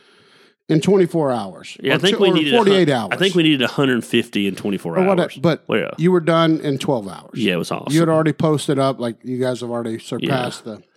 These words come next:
Speaker 2: Yeah, and, and what, seventy-five percent of all that had already come in before I even posted, just from us
Speaker 1: Yeah.
Speaker 2: saying, "Go do it." My
Speaker 1: So
Speaker 2: tribe's amazing.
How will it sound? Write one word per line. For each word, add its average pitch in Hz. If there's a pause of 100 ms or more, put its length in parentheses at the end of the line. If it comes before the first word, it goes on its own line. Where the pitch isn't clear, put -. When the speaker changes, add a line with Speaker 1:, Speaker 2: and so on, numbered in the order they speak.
(320)
Speaker 2:
Yeah, 160
and, 143
and 143
what, 147 (200)
seventy-five 156
percent 156
of 127
all 127
that 131
had 123
already 120
come 123
in 123
before 117
I 117
even 110
posted, 120
just 107
from 107
us 104 (440)
Speaker 1:
Yeah. 147
Speaker 2:
saying, 110 (120)
"Go 113
do 113
it." - (920)
My 117
Speaker 1:
So 135
Speaker 2:
tribe's 127
amazing. 101